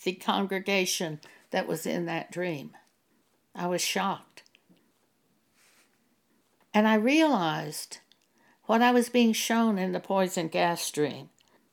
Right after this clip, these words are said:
was the very things that was intended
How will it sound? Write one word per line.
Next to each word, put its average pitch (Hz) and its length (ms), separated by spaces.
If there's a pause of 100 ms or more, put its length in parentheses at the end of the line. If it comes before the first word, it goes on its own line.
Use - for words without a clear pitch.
(420)
was 208 500
the 202 180
very 247 500
things 247 760
that 196 200
was 185 220
intended 220 800